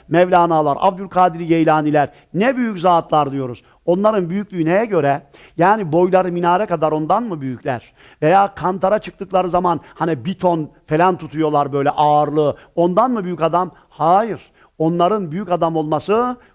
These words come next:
Kur'an'a hizmetlerinden, gönül vermelerinden, Allah'ın dinine, efendim, hizmet ederek o hayatlarını Kur'an'la geçirip Kur'an,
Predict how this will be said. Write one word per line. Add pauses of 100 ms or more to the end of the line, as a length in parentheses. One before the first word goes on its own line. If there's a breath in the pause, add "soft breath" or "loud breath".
Kur'an'a
hizmetlerinden, (220 soft breath)
gönül
vermelerinden, (220 loud breath)
Allah'ın
dinine, (340 soft breath)
efendim,
hizmet
ederek (360 soft breath)
o
hayatlarını (220 soft breath)
Kur'an'la
geçirip (160 soft breath)
Kur'an,